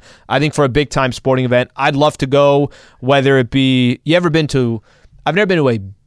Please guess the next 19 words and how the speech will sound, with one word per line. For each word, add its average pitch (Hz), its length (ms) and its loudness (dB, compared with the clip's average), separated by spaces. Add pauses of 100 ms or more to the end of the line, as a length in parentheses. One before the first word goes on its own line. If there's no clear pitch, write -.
(140)
big-time 131 720 -2
college 120 560 -4
football 101 480 -6
game. 98 200 -8
I'd 139 200 -2
love 160 140 -2
to 131 60 -6
go 117 120 -2
see - 180 -6
an 107 100 -8
S 113 220 -6
E 104 60 -12
C 143 260 -4
game. 117 400 -4
I'd 123 140 -4
love 131 140 -4
to 123 60 -10
go 120 120 -4
see 120 340 -4